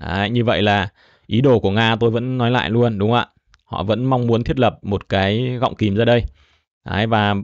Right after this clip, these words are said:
với một gọng kìm như thế thì vẫn có thể vừa quay lên để bao vây ngược lên phía trên,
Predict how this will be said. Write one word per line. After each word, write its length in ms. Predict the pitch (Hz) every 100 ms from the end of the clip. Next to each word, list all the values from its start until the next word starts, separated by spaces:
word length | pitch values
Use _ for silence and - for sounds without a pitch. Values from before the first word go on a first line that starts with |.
| 131 107
với 140 | 120
một 120 | 160 127
gọng 200 | 123 104
kìm 180 | 117
như 100 | 113
thế 280 | 123 117 123 151
thì 140 | 110
vẫn 220 | 104 135
có 100 | 160
thể 220 | 151 80
vừa 480 | 80 107 101 101 92 - _ _ -
quay 180 | 117
lên 200 | 123 120
để 100 | 107
bao 200 | 92 117
vây 280 | 117 120 117
ngược 300 | 120 117 - _ -
lên 200 | 123 117
phía 100 | 120
trên, 320 | 135 127 107